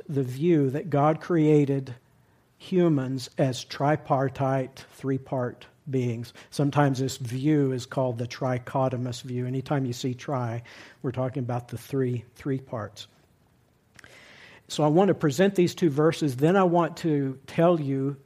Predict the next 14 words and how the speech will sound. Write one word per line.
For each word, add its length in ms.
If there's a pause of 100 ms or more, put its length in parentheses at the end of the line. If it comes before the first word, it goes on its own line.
that 260
this 160
subject 520
is 220
a 80
little 300
bit 240
controversial 960 (640)
and 260
why. 460 (600)
But 160
first, 300
the 80
verses. 560